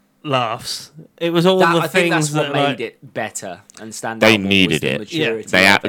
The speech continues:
Speaker 2: it.
Speaker 3: otherwise, this f-, falls into the void
Speaker 2: Yes.
Speaker 3: of just another fucking
Speaker 1: Isekai.
Speaker 3: isekai.
Speaker 2: I'm not
Speaker 3: And
Speaker 2: interested
Speaker 3: it is
Speaker 2: in, in
Speaker 3: just another isekai. The story and everything else is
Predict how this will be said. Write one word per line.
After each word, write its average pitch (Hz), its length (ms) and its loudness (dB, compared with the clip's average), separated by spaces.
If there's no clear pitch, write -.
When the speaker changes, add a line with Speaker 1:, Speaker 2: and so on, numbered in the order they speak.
Speaker 2:
it. - 100 -2
Speaker 3:
otherwise, 127 380 6
this 104 160 0
f-, - 80 -6
falls 104 480 4
into 95 240 -8
the 85 100 -4
void 80 380 -4
Speaker 2:
Yes. 85 220 -4
Speaker 3:
of - 40 -4
just 85 300 -2
another 82 340 -6
fucking 80 280 -6
Speaker 1:
Isekai. 78 300 -6
Speaker 3:
isekai. 67 260 -6
Speaker 2:
I'm 170 160 -4
not 190 120 -8
Speaker 3:
And 185 140 -8
Speaker 2:
interested 135 380 4
Speaker 3:
it 165 60 0
is 156 300 6
Speaker 2:
in, - 60 -12
in 110 40 -6
Speaker 3:
just 113 280 4
another 95 260 2
isekai. 82 400 -2
The 90 80 -4
story 123 420 4
and 98 80 4
everything 87 340 -2
else 80 240 -4
is 80 200 -6